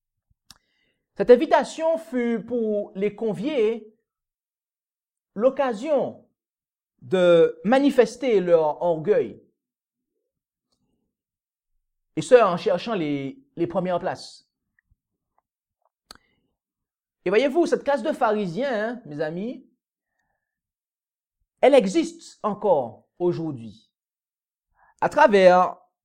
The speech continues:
par exemple, celles et ceux que l'on convie à un séminaire, à un camp meeting, que l'on, que l'on invite.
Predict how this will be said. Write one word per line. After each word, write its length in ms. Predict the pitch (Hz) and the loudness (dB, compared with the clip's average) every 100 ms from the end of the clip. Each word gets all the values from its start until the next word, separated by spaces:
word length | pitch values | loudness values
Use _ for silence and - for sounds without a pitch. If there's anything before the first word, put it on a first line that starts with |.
| _ _ | _ _
par 140 | 196 | -4
exemple, 500 | 160 165 156 294 - - _ _ _ _ _ _ _ _ _ _ _ _ _ _ _ _ _ _ _ _ _ | -4 -4 -4 -4 -6 -16 _ _ _ _ _ _ _ _ _ _ _ _ _ _ _ _ _ _ _ _ _
celles 300 | - 269 208 | -6 -4 -2
et 100 | 214 | -2
ceux 800 | - 247 294 285 202 214 - _ _ _ | -2 0 4 6 6 2 -4 _ _ _
que 680 | - 185 180 170 165 - - _ _ | -2 2 4 4 2 -4 -20 _ _
l'on 180 | 170 208 | -8 -6
convie 760 | 233 214 180 277 208 220 - _ _ _ _ _ _ _ _ _ _ _ _ | -6 -6 -4 -6 -6 -12 -16 _ _ _ _ _ _ _ _ _ _ _ _
à 80 | 127 | -16
un 40 | 160 | -12
séminaire, 500 | 196 226 240 185 123 | -8 -8 -6 -8 -10
à 60 | 147 | -14
un 80 | |
camp 120 | 170 196 | -10 -10
meeting, 540 | 220 226 185 117 107 _ _ _ _ _ _ _ _ _ _ _ _ _ _ _ _ | -10 -10 -12 -14 -18 _ _ _ _ _ _ _ _ _ _ _ _ _ _ _ _
que 80 | 240 | 0
l'on, 480 | 240 226 214 214 _ _ _ _ | 0 0 -4 -8 _ _ _ _
que 80 | - | -8
l'on 140 | 302 311 | -6 -4
invite. 520 | 277 247 254 - | -4 -4 -8 -18